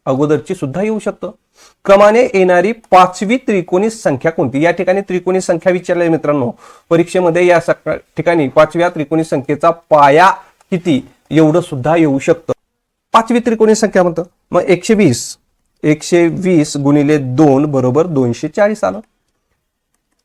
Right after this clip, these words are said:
आता याच्या जवळचा वर्ग संख्या कोणती आहे? दोनशे पंचवीस आहे. मग दोनशे पंचवीस हा कशाचा वर्ग आहे? पंधराचा वर्ग आहे. म्हणजे एकवीस, एकशे वीस त्रिकोणी संख्येचा पाया आपल्याला मिळालेला आहे, तो आहे पंधरा. मग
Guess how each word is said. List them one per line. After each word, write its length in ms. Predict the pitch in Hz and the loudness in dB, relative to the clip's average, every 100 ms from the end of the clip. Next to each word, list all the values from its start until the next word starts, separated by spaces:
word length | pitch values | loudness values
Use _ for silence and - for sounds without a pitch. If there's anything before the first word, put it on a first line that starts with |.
| _ | _
आता 180 | 165 208 | 0 2
याच्या 400 | 208 180 220 220 214 _ _ 139 | 4 2 2 0 -2 _ _ 0
जवळचा 400 | 180 196 196 208 | 4 4 4 0
वर्ग 240 | 208 202 | 0 -2
संख्या 380 | 202 196 196 190 - _ | -4 -2 0 -2 -4 _
कोणती 240 | 190 190 190 | -4 0 0
आहे? 200 | 180 196 - | 0 -6 -12
दोनशे 400 | 143 151 151 - | -4 -2 -2 -4
पंचवीस 500 | 165 180 190 214 214 | -6 -4 -6 -8 -4
आहे. 200 | 208 190 185 _ _ _ _ _ _ | -4 -6 -14 _ _ _ _ _ _
मग 100 | 160 | -4
दोनशे 320 | 165 190 196 | 2 2 2
पंचवीस 380 | 220 214 214 208 | 0 0 -2 -4
हा 60 | 220 | -2
कशाचा 320 | 208 214 202 | -2 -2 -2
वर्ग 180 | 202 202 | -2 -2
आहे? 240 | 196 208 - - | -4 -6 -18 -6
पंधराचा 360 | 165 123 131 170 | -4 -2 -4 -4
वर्ग 180 | 185 | -4
आहे. 120 | 190 - _ _ - | -8 -10 _ _ -12
म्हणजे 180 | 147 165 | -2 -2
एकवीस, 460 | 156 170 185 - _ _ _ - | -2 -2 -4 -4 _ _ _ -8
एकशे 240 | 160 196 | -4 -2
वीस 340 | 185 165 - - | 2 0 0 -16
त्रिकोणी 460 | _ 160 156 165 | _ -4 0 0
संख्येचा 400 | 175 147 143 143 | -2 -4 -4 -4
पाया 320 | 156 147 131 139 | -2 0 2 0
आपल्याला 320 | 139 147 190 | 0 -4 -4
मिळालेला 440 | 202 123 120 123 | -4 -4 -2 -4
आहे, 120 | 135 | -4
तो 160 | 175 214 | -6 -4
आहे 200 | 202 156 | -2 -2
पंधरा. 300 | 180 143 - - _ _ _ _ _ - | -2 -2 -4 -10 _ _ _ _ _ 0
मग 180 | 208 | 2